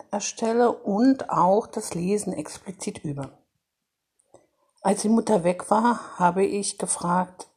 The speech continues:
"Sag mal, wenn wir beide üben, wenn wir beide mit der Rechtschreibung beschäftigt sind, musst du alles vorlesen.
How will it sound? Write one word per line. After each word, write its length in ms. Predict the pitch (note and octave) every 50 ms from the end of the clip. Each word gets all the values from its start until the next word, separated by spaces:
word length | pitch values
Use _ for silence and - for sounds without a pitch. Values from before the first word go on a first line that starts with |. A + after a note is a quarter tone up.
| _ _ -
"Sag 280 | D#3 D#3+ F3 F3+ -
mal, 380 | G3 G3+ G3 G3 G3+ G3 G3 - _ _ _ _ _ - - _ _ _ _ _ _ _ _ _ _ _ _ _ _ _ _ _ _ _ _ _ _ _ _
wenn 220 | - F3+ G#3 G#3 F#3
wir 160 | G#3 A3+ -
beide 340 | - F3 F3+ F#3+ G3 G3+ G#3
üben, 840 | F3+ - - G3 F#3 G3 A3 C4 C4+ C4+ C#4 D4 D#4 D4+ D4+ - - - _
wenn 160 | - F3 F3+ F3
wir 140 | F3+ E3
beide 680 | - - D#3+ D#3+ E3 F3 F3+ F#3 F#3 F#3+ F#3+ F3+ E3+ - - _ _ _ _ _ _ _ _ _ _
mit 200 | - D#3+ D3+ -
der 140 | D#3+ D#3 -
Rechtschreibung 540 | D#3+ F#3+ - - - - A3+ A3 A3+ A3+ A3
beschäftigt 600 | A3+ G#3+ - - G#3+ G#3+ - - - - - -
sind, 320 | - G3+ G3+ G3+ G3+ -
musst 240 | F3+ E3+ - - -
du 60 | E3+
alles 440 | - - C#3 E3+ F#3+ G#3 C4 C4 -
vorlesen. 840 | - - - - B3+ C4 A3 F3 C#3+ C#3+ C#3+ C#3 C#3+ D3 C#3+ -